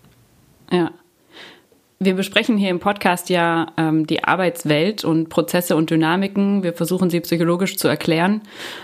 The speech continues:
ähm, oder stellen Instrumente vor, mit denen man die Arbeitswelt oder sich in der Arbeitswelt gut gestalten kann, sein Verhalten.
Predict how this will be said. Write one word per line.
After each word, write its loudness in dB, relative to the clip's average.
ähm, 2
oder 2
stellen 2
Instrumente 0
vor, 0
mit 0
denen 2
man 2
die -2
Arbeitswelt -2
oder 2
sich 0
in 4
der 2
Arbeitswelt 0
gut -2
gestalten 0
kann, 0
sein 0
Verhalten. 0